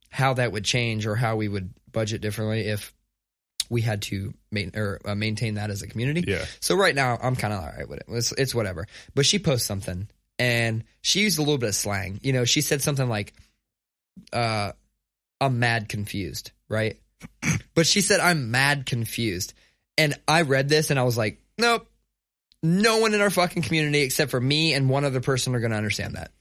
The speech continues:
Speaker 1: Everyone else is gonna think that
Speaker 2: She's mad
Speaker 1: she's
Speaker 2: and
Speaker 1: mad
Speaker 2: confused?
Speaker 1: and confused.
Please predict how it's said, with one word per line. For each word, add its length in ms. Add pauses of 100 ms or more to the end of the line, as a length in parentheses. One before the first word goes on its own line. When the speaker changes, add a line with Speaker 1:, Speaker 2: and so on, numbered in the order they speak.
(240)
Speaker 1:
Everyone 320
else 220
is 80
gonna 160
think 300
that 240 (320)
Speaker 2:
She's 220
mad 220
Speaker 1:
she's 180
Speaker 2:
and 60
Speaker 1:
mad 240
Speaker 2:
confused? 280
Speaker 1:
and 160
confused. 500